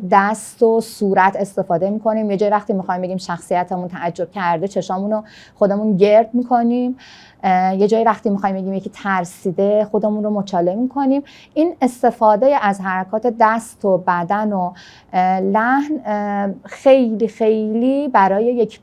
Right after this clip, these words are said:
قصه گو لازمه. اه، یعنی، اه، در واقع، اه، اینی که بچه‌ها همراه بشن با شما و قصهٔ شما رو دوست داشته باشن، خیلی،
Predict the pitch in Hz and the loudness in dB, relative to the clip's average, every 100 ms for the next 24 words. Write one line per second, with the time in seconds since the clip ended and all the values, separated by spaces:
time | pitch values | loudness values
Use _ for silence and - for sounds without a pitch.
0 | 196 190 - - 175 208 247 214 165 156 | -4 -4 -4 -2 0 2 4 4 4 2
1 | 147 185 151 147 - _ _ _ _ _ | 0 0 -2 -8 -16 _ _ _ _ _
2 | - 180 180 175 180 175 165 185 185 185 | -6 -2 0 0 0 -2 -4 -2 -2 0
3 | 208 226 220 185 180 180 175 165 - - | -2 -2 -4 0 0 2 0 -2 -6 0
4 | 180 175 165 180 175 196 208 220 247 - | 2 2 0 0 0 2 2 2 0 -6
5 | _ - 175 170 170 165 - 233 233 190 | _ -6 -2 0 2 0 0 0 0 0
6 | 165 175 175 185 185 165 180 180 185 220 | 0 -2 0 0 0 -2 -4 -2 2 2
7 | - 214 202 147 156 160 160 170 156 156 | 2 -4 -4 -6 -4 -4 -6 -8 -6 -4
8 | 165 175 175 - 240 202 160 165 170 160 | -4 -4 -6 0 0 0 -2 -4 -4 -4
9 | 175 - 180 - 175 185 262 294 - - | -8 -4 -6 -4 -4 -4 -4 -6 -8 -20
10 | _ - 269 294 294 285 285 | _ 0 2 4 2 0 -2